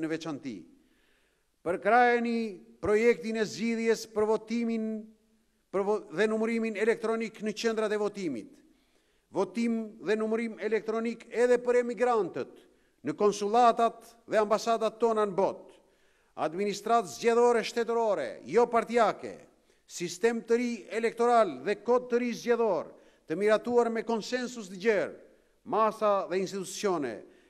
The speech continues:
që do të ndalonin përfundimisht çdo deformim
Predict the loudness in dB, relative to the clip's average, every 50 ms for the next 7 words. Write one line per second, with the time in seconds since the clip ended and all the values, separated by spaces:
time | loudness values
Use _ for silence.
0 | _ _ _ -10 -4 -4 -4 -2 0 0 0 2 4 4 4 2 2 0 -2 -4
1 | -6 -4 -2 -2 -2 -2 -2 -2 -2 -4 -4 -8 -14 -16 -20 -20 _ _ _ _
2 | _ _ _ _ -18 -8 -4 -2 -2 -2 -2 -6 -6 0 2 2 2 2 0 0
3 | 0 -2 -4 -4 -4 -6